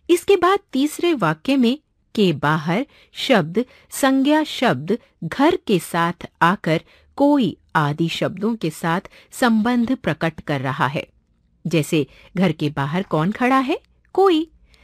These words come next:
इसी प्रकार चौथे वाक्य में के अंदर शब्द संज्ञा शब्द घर के साथ आकर सोफा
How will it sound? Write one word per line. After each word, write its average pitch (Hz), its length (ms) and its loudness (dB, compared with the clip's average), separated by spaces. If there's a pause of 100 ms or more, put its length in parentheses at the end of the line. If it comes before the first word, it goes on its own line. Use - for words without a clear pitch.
(240)
इसी 330 220 2
प्रकार 311 440 0
चौथे 196 480 -2
वाक्य 262 380 -2
में 277 200 0 (420)
के 330 300 2 (120)
अंदर 190 420 0 (240)
शब्द 165 500 0 (300)
संज्ञा 302 480 2
शब्द 202 540 0 (260)
घर 226 200 2
के 330 160 0
साथ 262 320 -4 (120)
आकर 190 360 0 (220)
सोफा 254 480 2